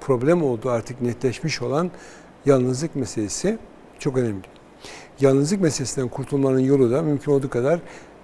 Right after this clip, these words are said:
mevcut ilişkilerinizi korumak, hatta geliştirmek ve olabildiği ölçüde daha iyi insani ilişkilerin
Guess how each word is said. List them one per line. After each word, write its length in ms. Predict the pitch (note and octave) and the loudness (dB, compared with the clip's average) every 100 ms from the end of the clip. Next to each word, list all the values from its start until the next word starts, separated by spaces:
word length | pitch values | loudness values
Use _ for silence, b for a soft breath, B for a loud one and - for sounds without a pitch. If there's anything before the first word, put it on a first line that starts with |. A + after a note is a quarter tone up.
| - | -4
mevcut 440 | C3 C3+ B2+ F3+ | 4 4 2 -4
ilişkilerinizi 760 | F3 D3 - C#3+ C3 A#2+ A2 G#2+ | -2 -4 -4 0 2 2 -2 -8
korumak, 480 | - A2 G#2 C3+ F3 - - - - | -4 -2 0 -2 -4 -12 -20 -10 0
hatta 320 | C3 - A2+ | 0 0 -6
geliştirmek 720 | G#2 G2+ G2 - A2+ C#3+ G3+ - B B B | -4 -8 -8 -6 -2 -2 -4 -8 B B B
ve 40 | C#3+ | -2
olabildiği 640 | D3 C#3+ D3 C#3+ C#3 F3 | 2 4 4 4 2 4
ölçüde 520 | C#3 A2 - A2+ D#3+ A3 - - B B - | 4 2 -4 -2 -2 -2 -12 -20 B B -6
daha 320 | C#3+ C3+ E3+ G3+ | -2 0 0 0
iyi 360 | C#3 B2+ B2 | 2 0 0
insani 520 | C3 B2 - B2+ B2+ | -4 -4 -2 -2 -2
ilişkilerin 760 | C#3 A#2+ A2+ - A#2 A2+ C3 G3+ | -2 -2 -6 -6 -4 -2 -2 -4